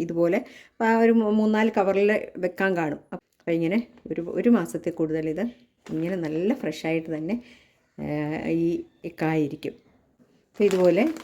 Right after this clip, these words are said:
ഉള്ള കവറിൽ നമുക്ക് ഇട്ട് വയ്ക്കാം, അല്ലെങ്കിൽ കട്ടിയുള്ള പ്ലാസ്റ്റിക്, വേറെ പ്ലാസ്റ്റിക് കവറാണെങ്കിലും മതി. അതിനകത്ത് എയർ കയറാത്ത രീതിയിൽ നമ്മളത് അടച്ചു വെച്ചാൽ മതി. ആ, ആവശ്യമുള്ള സമയത്ത് നമുക്കിപ്പോൾ ഇന്ന് കറി വയ്ക്കാനേ എടുക്കണം, അപ്പോൾ അതിൽ നിന്നൊരു എത്ര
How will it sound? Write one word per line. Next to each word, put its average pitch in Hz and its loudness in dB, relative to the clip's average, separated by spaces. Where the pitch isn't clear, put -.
ഉള്ള 180 4
കവറിൽ 180 4
നമുക്ക് 175 0
ഇട്ട് 170 2
വയ്ക്കാം, 175 2
അല്ലെങ്കിൽ 202 2
കട്ടിയുള്ള 233 6
പ്ലാസ്റ്റിക്, 208 0
വേറെ 202 4
പ്ലാസ്റ്റിക് 190 -2
കവറാണെങ്കിലും 185 0
മതി. - -6
അതിനകത്ത് 175 2
എയർ 202 6
കയറാത്ത 180 2
രീതിയിൽ 196 -2
നമ്മളത് 185 -2
അടച്ചു 254 0
വെച്ചാൽ 165 -2
മതി. 123 -10
ആ, 180 -4
ആവശ്യമുള്ള 202 4
സമയത്ത് 160 0
നമുക്കിപ്പോൾ 190 -2
ഇന്ന് 185 0
കറി 175 2
വയ്ക്കാനേ 165 0
എടുക്കണം, 151 -4
അപ്പോൾ 220 -2
അതിൽ 185 2
നിന്നൊരു 180 2
എത്ര 220 2